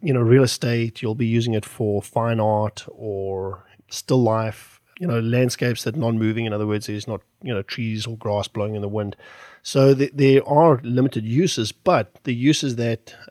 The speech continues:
people do actually utilize medium format cameras for a lot of the times, this would essentially be a higher resolution than what you're gonna get out of a medium format camera. So being able to combine those images.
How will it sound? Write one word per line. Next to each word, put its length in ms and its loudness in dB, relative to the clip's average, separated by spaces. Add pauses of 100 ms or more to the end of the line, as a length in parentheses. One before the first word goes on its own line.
people 220 -4
do 220 2
actually 380 -2
utilize 1080 -2 (520)
medium 220 2
format 360 -4
cameras 340 -2
for 240 -6
a 80 -2
lot 160 -4
of 60 -12
the 60 -8
times, 540 -12
this 180 -2
would 80 -6
essentially 440 -6
be 400 -6
a 120 -12
higher 300 -4
resolution 460 -4
than 80 -8
what 120 -8
you're 80 -14
gonna 140 -12
get 140 -12
out 100 -10
of 80 -10
a 60 -16
medium 260 -14
format 380 -16
camera. 280 -10
So 360 -2
being 340 -2
able 160 6
to 80 -6
combine 440 -2
those 120 -2
images. 320 -6